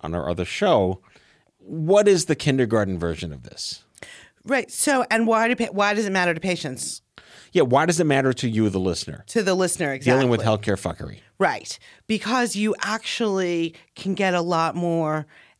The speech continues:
Speaker 2: and better healthcare and are entitled to a lot more if you happen to understand these complicated rules.
Speaker 1: Right. Is it even fair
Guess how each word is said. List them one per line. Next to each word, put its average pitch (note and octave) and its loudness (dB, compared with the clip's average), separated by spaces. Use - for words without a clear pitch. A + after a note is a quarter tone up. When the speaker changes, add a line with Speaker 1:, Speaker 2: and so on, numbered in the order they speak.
Speaker 2:
and F3 0
better E3 2
healthcare D#3 0
and E3+ -2
are E3+ 0
entitled F#3 0
to F3+ -4
a E3 0
lot D3 0
more D#3 0
if E3 -6
you F3+ -2
happen D#3 -4
to E3 -2
understand D3+ -2
these D3 -4
complicated C#3+ -4
rules. A#2+ -8
Speaker 1:
Right. A#2+ 0
Is C#3 2
it D#3+ -2
even F3+ 0
fair D#3 -2